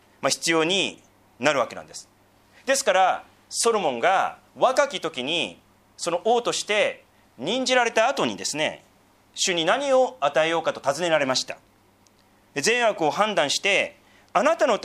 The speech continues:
民を裁くために聞き分ける心をしもべに与えてください」と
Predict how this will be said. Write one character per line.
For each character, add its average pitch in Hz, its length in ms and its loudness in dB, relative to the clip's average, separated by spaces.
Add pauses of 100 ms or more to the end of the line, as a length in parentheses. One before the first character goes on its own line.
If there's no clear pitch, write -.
民 170 140 0
を 135 40 2
裁 175 240 0
く 233 80 -14
た 175 120 2
め 160 80 -2
に 131 120 -2
聞 - 140 -14
き 240 100 -2
分 262 140 2
け 277 140 -2
る 190 80 0
心 151 340 -2
を 151 320 0 (360)
し - 220 0
も 202 160 4
べ 214 140 0
に 220 340 -2 (320)
与 214 320 2
え 233 40 0
て 247 100 -2
く 247 80 -4
だ 240 100 2
さ 247 120 2
い」 233 120 -4
と 185 360 0